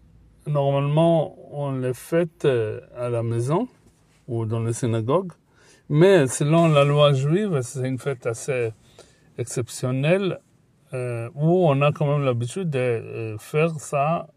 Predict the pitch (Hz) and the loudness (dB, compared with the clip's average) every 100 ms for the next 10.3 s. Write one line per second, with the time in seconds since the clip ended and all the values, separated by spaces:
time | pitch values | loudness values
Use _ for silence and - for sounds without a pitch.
0 | _ _ _ _ _ - 165 160 196 185 | _ _ _ _ _ 0 0 2 4 4
1 | 160 - - 143 135 113 113 120 123 139 | 4 0 0 2 2 2 0 -2 -2 -2
2 | 127 123 123 135 151 185 135 - _ _ | -2 -2 -2 -2 0 0 -2 -8 _ _
3 | _ _ - 123 - 143 131 131 135 139 | _ _ -6 -4 2 4 4 2 0 0
4 | 123 110 131 135 127 123 - 120 113 104 | -2 -4 -6 -6 -4 -8 -8 -4 -4 -6
5 | 104 110 _ _ _ _ - - 117 - | -10 -14 _ _ _ _ -20 -14 -12 -14
6 | - 123 135 135 139 165 120 110 110 - | -6 -2 0 2 4 4 2 -2 -6 -8
7 | 110 127 110 - 107 104 98 98 110 _ | -10 -8 -8 -8 -8 -8 -10 -14 -18 _
8 | _ _ _ - 127 110 120 120 - 123 | _ _ _ -10 -8 -6 -8 -10 -10 -12
9 | 131 123 127 123 - 127 - 127 117 107 | -10 -10 -10 -10 -8 -10 -6 -4 -4 -6
10 | 104 101 | -10 -12